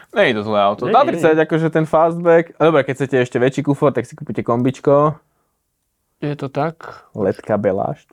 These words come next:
Speaker 1: Fuj, ty.
Speaker 2: Ale dá sa. Ako,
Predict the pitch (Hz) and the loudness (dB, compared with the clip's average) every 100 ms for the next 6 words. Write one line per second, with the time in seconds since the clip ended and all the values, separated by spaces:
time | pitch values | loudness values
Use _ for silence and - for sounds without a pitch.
0 | _ - - - - - - - _ _ | _ -14 -14 -14 -20 -20 -20 -20 _ _
1 | _ _ _ _ _ _ _ _ _ _ | _ _ _ _ _ _ _ _ _ _
2 | _ _ _ _ _ _ _ _ _ _ | _ _ _ _ _ _ _ _ _ _
3 | - 143 202 131 120 117 156 - 269 262 | -8 -4 -2 -2 -2 -6 -2 2 2 2
4 | 226 | 0